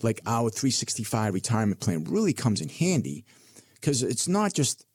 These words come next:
a bunch of papers. It's a comprehensive plan that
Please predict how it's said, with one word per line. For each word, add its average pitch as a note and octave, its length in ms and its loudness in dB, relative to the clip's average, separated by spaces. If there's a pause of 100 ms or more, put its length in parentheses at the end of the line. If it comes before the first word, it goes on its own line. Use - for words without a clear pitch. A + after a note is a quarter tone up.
a - 40 -8
bunch G#2 200 0
of - 80 -8
papers. D#2 360 0
It's B2 140 -4
a D3 60 0
comprehensive D3+ 840 0
plan C3+ 320 0
that G2+ 120 -4